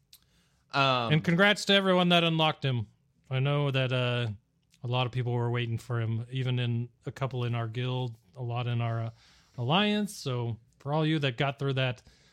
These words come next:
Speaker 2: uh, congratulations. I know that I heard that it was a, for everyone that was doing it the first time, I hope you enjoyed it. Uh, that one is a little rough as far as I, the
Speaker 1: Yeah.
Speaker 2: last,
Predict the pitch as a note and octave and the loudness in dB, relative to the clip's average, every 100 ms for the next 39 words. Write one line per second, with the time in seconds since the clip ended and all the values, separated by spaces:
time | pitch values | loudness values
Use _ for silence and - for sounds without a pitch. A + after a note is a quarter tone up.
0 | _ _ - A2+ G#2+ G#2 G#2 _ _ _ | _ _ -8 -4 -4 -8 -12 _ _ _
1 | _ - A#2+ A2+ A#2 A#2+ A#2+ C#3+ - - | _ -12 -10 -8 -8 -8 -8 -10 -12 -18
2 | - - _ _ _ - B2+ D3+ D#3+ C3+ | -20 -20 _ _ _ -6 -2 0 0 0
3 | A2+ C#3+ C3 C3 B2 A#2+ A2+ A2+ G#2+ - | 0 -2 0 0 0 -2 -2 -4 -6 -12
4 | _ _ _ _ _ _ _ _ _ _ | _ _ _ _ _ _ _ _ _ _
5 | _ _ _ _ _ - G#3+ C4 B3 A3+ | _ _ _ _ _ 2 4 6 4 2
6 | F3 G#3+ G3+ D#3 F#3 - F#3 E3+ D3+ E3+ | 2 2 2 2 -2 2 2 2 2 0
7 | D3+ D3+ C3 A#2 G#2 _ _ _ _ _ | 0 -2 0 -2 -6 _ _ _ _ _
8 | _ _ _ D3 C3 A#2+ C#3+ B2+ A2 - | _ _ _ -6 -4 -2 -2 -2 -6 -10
9 | - _ - C3 B2 A#2+ A#2+ _ C3+ C3+ | -20 _ -8 -4 -2 -2 -6 _ -10 -4
10 | D#3+ E3+ D#3 C3+ B2+ C#3+ E3+ D3+ C3+ C#3 | -2 0 -2 -2 -2 -2 -2 -2 -2 0
11 | C#3 - - _ _ C3 - C3 B2+ B2 | -2 -4 -14 _ _ -14 -6 -2 -2 -2
12 | B2 A#2+ G2+ _ _ _ - _ - - | -2 -2 -6 _ _ _ -20 _ -20 -20
13 | - - D3 C#3+ D3 D#3+ - - | -20 -12 -2 2 4 2 -2 -8